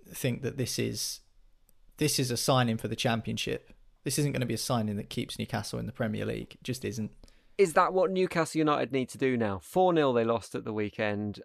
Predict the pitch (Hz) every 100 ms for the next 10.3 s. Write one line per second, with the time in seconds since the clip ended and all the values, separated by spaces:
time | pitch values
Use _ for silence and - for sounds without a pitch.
0 | - 139 139 135 139 127 123 - 147 139
1 | 120 110 117 104 - 117 107 107 - 113
2 | 104 123 127 120 110 98 101 - 139 120
3 | 113 110 - 120 104 104 101 _ _ _
4 | - - 117 113 120 104 107 117 104 104
5 | 107 95 - _ _ 151 147 143 143 -
6 | - 151 190 - 131 151 143 139 123 160
7 | 151 139 - 143 131 127 131 127 - 123
8 | - 143 123 117 117 - _ - _ _
9 | - 147 135 127 - 147 135 131 117 110
10 | 110 139